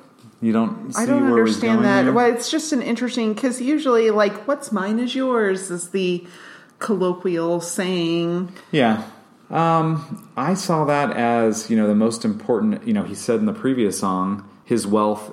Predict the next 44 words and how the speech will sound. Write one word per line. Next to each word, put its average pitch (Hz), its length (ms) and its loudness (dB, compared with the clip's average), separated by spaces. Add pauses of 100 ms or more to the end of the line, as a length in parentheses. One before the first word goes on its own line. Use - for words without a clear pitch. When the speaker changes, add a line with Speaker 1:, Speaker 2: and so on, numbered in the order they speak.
Speaker 1:
is 98 140 -4
in 92 80 -2
his 90 160 -4
friendships 95 720 -6
and 87 360 -8
people 85 320 -6 (140)
who 82 400 -4
truly 85 320 -6
support 87 440 -8
him. - 180 -12
Speaker 2:
Right. 131 200 -4
Speaker 1:
So 87 400 -4 (300)
that's - 480 -8
where 80 180 -4
I 78 100 -4
think 85 240 -8
he's 87 140 -8
Speaker 2:
Okay. 101 140 -4
Speaker 1:
coming 87 160 -4
from 82 240 -6
with 82 180 -10
"what's 90 200 -6
yours." 82 220 -4
If 80 180 -10
you're 107 140 2
happy 90 500 -2
then, 85 260 -8
and 87 220 -6
I'm 90 180 -2
happy, 85 540 -4 (280)
then 85 380 -4
together 80 640 -4
we're 80 240 -4
able 76 200 -4
to 80 80 -10
share 73 280 -8
in 69 100 -12
that 71 200 -10
at - 120 -12
least. - 360 -12
Speaker 2:
Okay. 165 260 -8 (760)
Yeah, 370 120 -8 (340)
that's 269 180 -10
fine. 160 160 -10